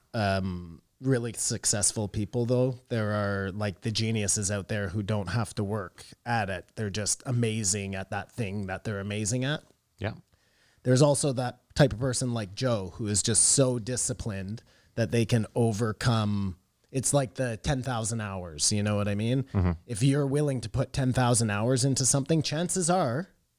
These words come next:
Speaker 1: you're gonna become really, really proficient at that thing. I don't know if you're gonna become, like, genius caliber, maybe you need to be born with that, but I, I truly believe that anybody can, like,
Speaker 2: Excel at anything?
Speaker 1: uh,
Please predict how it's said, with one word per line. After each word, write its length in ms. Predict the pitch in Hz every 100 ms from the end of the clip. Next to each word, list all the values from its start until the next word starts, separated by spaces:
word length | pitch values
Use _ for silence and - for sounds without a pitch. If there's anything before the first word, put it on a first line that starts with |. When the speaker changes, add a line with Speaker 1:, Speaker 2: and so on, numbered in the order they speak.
| -
Speaker 1:
you're 160 | 139 147
gonna 100 | 165
become 300 | 156 165 - -
really, 480 | 113 131 160 165
really 280 | 156 156 156
proficient 640 | 127 147 - 135 - 98 -
at 140 | 98
that 180 | 107 101
thing. 320 | - 151 92 - - -
I 60 | 139
don't 120 | 156
know 120 | 156
if 100 | 151
you're 80 | 147
gonna 120 | 139
become, 300 | 131 123 135
like, 220 | 123 104 85
genius 640 | 92 135 208 147 104 -
caliber, 640 | - 117 90 98 101 170 - 139
maybe 260 | 113 143 135
you 120 | 123
need 160 | 123 123
to 60 |
be 120 | 113 107
born 360 | 104 110 135
with 160 | 156 -
that, 280 | 165 180 - -
but 300 | 117 - - - _ _ _ _ _ -
I, 140 | 147 165
I 40 | 185
truly 340 | - 185 175
believe 300 | 139 139 139
that 140 | 117 113
anybody 560 | 143 135 123 113 107 104
can, 280 | 117 104 104
like, 420 | 101 98 85 - _ _
Speaker 2:
Excel 400 | - - - 82
at 80 | 76
anything? 360 | 80 87 104 123
Speaker 1:
uh, 140 | 135